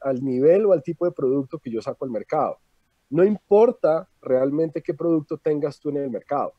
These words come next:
¿sí? Eh, hay mucha gente, o las pequeñas empresas y las pequeñas, eh, mentes, por decirlo así, siempre piensan o apalancan su producto,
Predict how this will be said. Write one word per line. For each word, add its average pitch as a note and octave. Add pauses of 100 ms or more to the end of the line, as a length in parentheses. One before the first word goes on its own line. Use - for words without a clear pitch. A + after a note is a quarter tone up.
¿sí? D3 (540)
Eh, A#2
hay C#3
mucha E3
gente, F3
o C#3+
las A2+
pequeñas E3+
empresas D#3
y C3+
las A2+
pequeñas, D3+
eh, A2+ (160)
mentes, D3
por G#2+
decirlo A2+
así, D3 (380)
siempre F3+
piensan F#3+
o D3
apalancan D3
su E3+
producto, E3